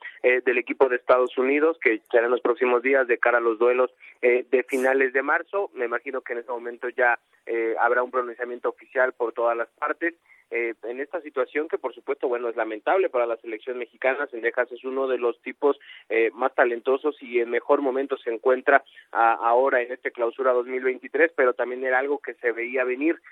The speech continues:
después de lo que sucedió con todas las polémicas hace algunos meses con,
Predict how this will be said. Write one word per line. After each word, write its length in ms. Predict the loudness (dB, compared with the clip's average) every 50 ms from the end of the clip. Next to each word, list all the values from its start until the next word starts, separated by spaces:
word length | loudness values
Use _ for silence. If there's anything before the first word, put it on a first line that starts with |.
| -20 _ _
después 320 | -6 -6 -2 _ -2 0
de 80 | 0 0
lo 120 | -2 -2
que 140 | -4 -4 -6
sucedió 440 | -8 -10 -8 -6 -4 -4 -2 -4 -2
con 200 | -2 -2 -2 2
todas 240 | 2 4 4 4 2
las 120 | 0 -4
polémicas 580 | _ -2 0 0 0 0 -2 -2 0 0 0 0 _ _
hace 240 | -6 -4 -2 -2
algunos 360 | -4 -2 -2 -2 -2 -2 -2 -2
meses 340 | -2 -4 -4 -4 -6 -10 -4
con, 280 | 2 2 2 2 2